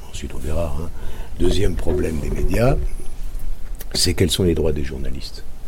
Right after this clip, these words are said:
Euh, contrairement à ce que l'on, à ce que l'on croit, les journalistes ont, ont, ont dans, il faudrait les distinguer, ce, ce,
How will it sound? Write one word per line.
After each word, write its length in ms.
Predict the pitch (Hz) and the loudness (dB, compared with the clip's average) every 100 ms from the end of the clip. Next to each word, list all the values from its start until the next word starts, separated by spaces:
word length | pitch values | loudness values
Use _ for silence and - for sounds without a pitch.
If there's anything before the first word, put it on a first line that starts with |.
| - - - - - | -8 -10 -10 -10 -6
Euh, 420 | 64 62 60 62 64 - - - | -6 -4 -4 -6 -6 -8 -6 -4
contrairement 640 | 98 98 92 80 90 85 | -2 0 2 2 2 0
à 60 | 71 | -2
ce 160 | - | -4
que 140 | 67 69 | -4 -4
l'on, 180 | 69 76 - - - - | -4 -8 -10 -14 -14 -10
à 60 | |
ce 100 | - | -8
que 80 | 87 | -6
l'on 200 | 71 73 | -6 -4
croit, 280 | - 104 127 | -2 0 2
les 140 | 95 | 0
journalistes 720 | 85 98 95 90 123 123 - - 82 | -2 -6 -4 -6 -6 -8 -10 -12 -12
ont, 640 | 85 82 82 80 - 90 | -12 -12 -10 -10 -10 -6
ont, 0 | 92 | -4
ont 60 | |
dans, 180 | 78 69 - - - - | -4 -6 -6 -6 -6 -8
il 60 | |
faudrait 220 | - - 64 | -8 -6 -4
les 140 | 65 | -2
distinguer, 840 | - - - 80 76 92 92 85 - | 0 -2 -4 -4 -2 0 2 0 -4
ce, 100 | 65 62 60 | -6 -6 -6
ce, 180 | - | -8